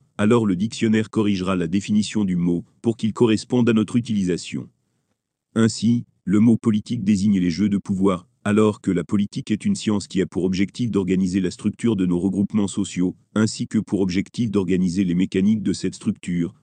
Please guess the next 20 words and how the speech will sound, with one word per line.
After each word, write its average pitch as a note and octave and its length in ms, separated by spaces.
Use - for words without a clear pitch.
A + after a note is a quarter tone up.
pour G#2 160
assurer G2+ 360
le F#2+ 100
bien-être G#2 480
de F2+ 140
tous B2+ 300
et A2+ 40
de G#2 100
chacun G#2+ 400
dans A#2+ 140
cette A#2+ 220
structure. C2 640
Je F2 180
dirais D3+ 300
même D3 260
que - 120
les G2 160
jeux G#2+ 180
de G#2+ 80
pouvoir, F#2+ 680